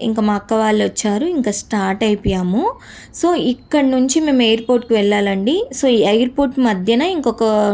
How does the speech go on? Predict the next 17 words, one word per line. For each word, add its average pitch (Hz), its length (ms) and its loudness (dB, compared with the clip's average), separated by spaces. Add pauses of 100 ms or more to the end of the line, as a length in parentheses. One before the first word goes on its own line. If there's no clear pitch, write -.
(120)
టెంపుల్‌కి 226 460 0
వెళ్ళాలి. 196 360 0 (340)
ఇది 254 220 -2
ఫేమస్ 233 680 2 (140)
శివయ్య 214 460 2
టెంపుల్ 214 420 0
అండి. 202 260 -2 (140)
ఎంట్రన్స్ 226 420 0
ఇలా 202 200 0
ఉంటుంది, 190 520 -2 (180)
లోపలికి 233 520 -2
వెళ్ళాలి. 196 520 -2 (420)
So, - 180 -4 (220)
ఇలా 220 300 2
వాకబుల్ 208 560 -2
డిస్టెన్స్ 202 520 -4
ఉంటుందన్నమాట 185 640 -4